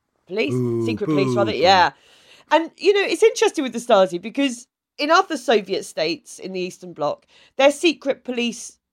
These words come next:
Speaker 1: tended to peak in the nineteen fifties and then slow down in numbers.
Speaker 2: Right.
Speaker 1: But Stasi did the opposite. It just kept growing and growing in this increasingly paranoid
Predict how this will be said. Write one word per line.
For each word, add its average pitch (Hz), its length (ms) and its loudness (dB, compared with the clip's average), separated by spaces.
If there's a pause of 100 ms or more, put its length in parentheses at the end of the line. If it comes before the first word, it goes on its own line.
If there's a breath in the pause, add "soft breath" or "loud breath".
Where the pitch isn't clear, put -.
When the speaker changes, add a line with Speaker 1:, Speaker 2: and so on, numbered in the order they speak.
Speaker 1:
tended 233 340 -4
to 247 100 -8
peak 247 440 -6
in 220 80 -4
the 208 80 -8
nineteen 202 400 -6
fifties 165 800 -12 (100)
and 185 180 -8
then 180 360 0 (420)
slow 185 320 -2
down 160 240 0
in 143 140 -8
numbers. 139 500 -10 (180 soft breath)
Speaker 2:
Right. 151 260 -4
Speaker 1:
But - 120 -2
Stasi 254 760 2
did 190 140 -6
the 226 80 -4
opposite. 214 240 2
It 143 80 -6
just 190 140 -14
kept 214 200 -2
growing 247 320 2
and 220 140 -10
growing 190 400 2
in 185 160 -8
this 190 220 -6
increasingly 196 720 -8
paranoid 180 680 -6